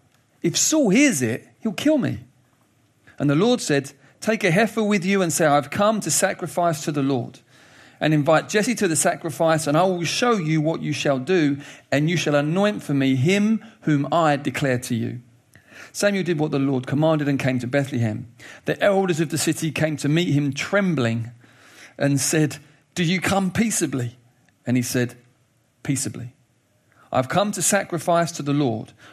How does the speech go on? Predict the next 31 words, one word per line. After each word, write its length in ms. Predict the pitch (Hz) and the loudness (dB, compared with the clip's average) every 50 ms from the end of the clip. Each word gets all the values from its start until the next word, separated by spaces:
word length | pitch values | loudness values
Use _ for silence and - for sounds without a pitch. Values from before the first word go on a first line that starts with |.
| - _ - | -14 _ -4
Consecrate 540 | - 165 175 165 190 180 - 196 196 190 | -2 -2 -2 -2 -4 -4 -2 0 0 0
yourselves 580 | 175 175 - - 196 196 202 202 202 190 165 - - - - - | -2 -4 -2 0 2 2 2 0 -2 -6 -12 -18 -20 -20 -10 -6
and 140 | 135 139 - | -4 -2 0
come 260 | - 185 202 214 220 | 2 2 2 4 2
with 120 | 208 170 | 2 2
me 100 | 165 170 | 0 0
to 120 | 156 - 156 | -2 0 -2
the 80 | 151 | -2
sacrifice." 720 | 123 - 165 160 - - 131 117 - 123 110 110 120 - | 0 0 0 -2 -2 -4 -10 -6 -4 -4 -4 -4 -4 -4
And 120 | - 131 131 | -2 -2 -2
he 40 | 123 | 0
consecrated 600 | - 196 220 202 202 196 - 180 156 - 131 123 | 0 0 0 0 -4 -4 -2 -2 -2 -2 -2 -2
Jesse 440 | - 180 160 - - 170 165 151 - - - - - - - - | -2 0 0 0 0 0 -2 -2 -4 -10 -14 -20 -20 -12 -2 0
and 180 | 156 190 214 | 2 2 2
his 80 | 220 175 | 0 -2
sons 580 | - - 156 135 135 131 135 135 135 - - - - - - - | -2 0 0 2 2 2 0 -2 -2 -4 -8 -16 -20 -20 -10 -4
and 140 | - 135 135 | -2 0 2
invited 560 | 127 127 120 147 165 170 170 - 147 131 123 | 2 2 2 2 2 2 2 0 -2 -2 -2
them 180 | 147 139 135 131 | 0 0 0 0
to 120 | - - 135 | 0 -2 -4
the 80 | 135 | -2
sacrifice. 720 | 127 - 147 - - - 113 - 110 98 101 - - - - _ _ - _ _ _ _ | -2 -2 -2 -2 -4 -6 -10 -8 -8 -8 -8 -10 -12 -16 -16 _ _ -20 _ _ _ _
When 160 | - 156 160 | -2 0 2
they 160 | 156 143 139 139 | 2 2 0 0
came, 580 | - - - 233 208 160 139 139 147 160 165 - - _ _ _ _ _ _ _ _ _ _ _ _ _ _ _ | -2 -2 2 2 2 2 2 0 -2 -4 -8 -10 -16 _ _ _ _ _ _ _ _ _ _ _ _ _ _ _
he 160 | - 160 151 | 0 2 2
looked 360 | 147 165 196 - - - - | 2 2 0 -2 -4 -6 -4
on 380 | - 165 170 165 160 160 151 - - - _ _ - | -2 0 0 0 0 -2 -4 -6 -10 -18 _ _ 0
Eliab 720 | 127 135 143 160 185 185 180 160 143 143 165 165 - - - _ _ _ _ _ _ _ _ _ _ - | 2 2 4 4 4 4 6 4 4 4 2 0 -4 -12 -20 _ _ _ _ _ _ _ _ _ _ -2
and 160 | 123 131 127 | 0 0 0
thought, 440 | 127 - - 160 147 147 - - 135 | -2 -2 -2 0 0 0 -2 -4 -10